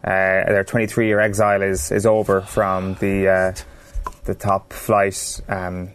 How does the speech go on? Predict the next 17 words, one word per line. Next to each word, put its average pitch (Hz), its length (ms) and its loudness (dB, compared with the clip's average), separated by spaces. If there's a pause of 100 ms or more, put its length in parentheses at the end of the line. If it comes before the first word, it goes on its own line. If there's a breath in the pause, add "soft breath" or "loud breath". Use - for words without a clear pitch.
(140)
Steve 113 260 -2
Cooper's 101 300 -2
done 92 120 -2
an 90 60 -2
incredible 95 360 0
job 95 280 2
here, 92 380 2
won 101 140 0
the 92 60 -4
playoff 95 500 0 (160)
final 95 320 0
yesterday. 98 580 0 (380 loud breath)
They 107 80 -6
made 104 240 0 (340)
their 110 140 4
worst 110 300 2
start 101 440 0